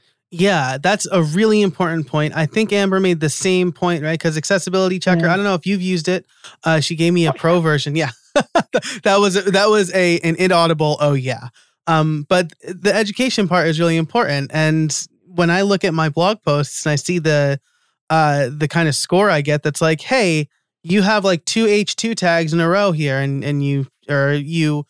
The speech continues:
Speaker 1: skipped an H two tag," or whatever it is. 'Cause I always forget if, like,
Speaker 2: Yeah.
Speaker 1: the, um, uh, maybe there's a question you can answer for me.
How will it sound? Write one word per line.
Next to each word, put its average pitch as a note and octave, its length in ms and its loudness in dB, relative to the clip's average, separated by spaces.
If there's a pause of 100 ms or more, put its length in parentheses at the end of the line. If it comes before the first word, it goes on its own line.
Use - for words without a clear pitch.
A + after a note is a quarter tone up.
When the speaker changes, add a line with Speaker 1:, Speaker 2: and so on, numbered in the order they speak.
(280)
Speaker 1:
skipped - 380 -2
an F#3 80 0
H D#3 180 0
two D3+ 200 -2
tag," C#3 320 -2
or D3 100 0
whatever D3+ 260 0
it C3 60 -2
is. C3+ 120 -2
'Cause F3 140 0
I F#3 80 4
always G3 200 2
forget D#3 300 0
if, D3+ 140 -2
like, C#3+ 240 2
Speaker 2:
Yeah. - 40 -10
Speaker 1:
the, C3 320 -2 (520)
um, C3+ 460 0 (160)
uh, A3 200 2
maybe A3 280 2
there's G3 160 0
a F#3 60 -4
question F#3+ 260 -2
you F3 80 -2
can F3+ 100 -2
answer F3+ 220 -4
for C3+ 140 -10
me. C3 180 -4